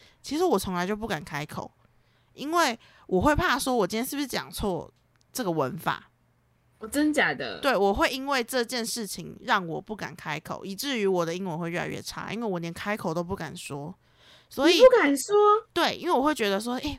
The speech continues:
Speaker 1: 我今天是，我这文法是不是讲错了？这个文法是不 OK？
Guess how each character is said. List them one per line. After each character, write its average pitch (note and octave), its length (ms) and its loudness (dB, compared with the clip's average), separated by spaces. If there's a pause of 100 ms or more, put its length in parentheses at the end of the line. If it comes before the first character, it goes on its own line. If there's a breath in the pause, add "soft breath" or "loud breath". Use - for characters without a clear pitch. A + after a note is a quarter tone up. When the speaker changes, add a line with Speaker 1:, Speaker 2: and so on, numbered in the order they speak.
(100)
Speaker 1:
我 G#3 120 -2
今 D4 140 -2
天 F4 160 -6
是， E4+ 380 -6 (100)
我 A#3 100 -4
这 F4+ 140 0
文 C#4 180 -4
法 A#3+ 140 -6
是 C#4+ 100 -6
不 D#4 40 -2
是 C#4 60 -4
讲 F3+ 220 -6
错 A3 360 -2
了？ - 280 -10
这 D4 120 -6
个 C4+ 120 -4
文 G#3 200 -2
法 G#3+ 120 -4
是 A3+ 160 -6
不 A#3 180 -4
OK？ F3 680 -4